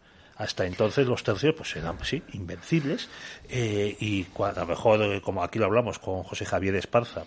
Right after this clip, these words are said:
a cuenta de su libro Tercios, claro, eh, había batallas en las que morían dos, tres, cinco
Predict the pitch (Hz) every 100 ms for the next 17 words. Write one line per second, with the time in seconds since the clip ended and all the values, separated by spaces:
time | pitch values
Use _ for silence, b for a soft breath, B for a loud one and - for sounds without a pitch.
0 | - 95 - 95 101 95 - 110 104 92
1 | - 120 104 110 123 - B B B B
2 | - 98 127 - - - 98 104 107 110
3 | 127 151 165 - 107 92 - - 95 95
4 | 101 117 117 - 120 120 - - 127 113
5 | - - 127 123 - 120 117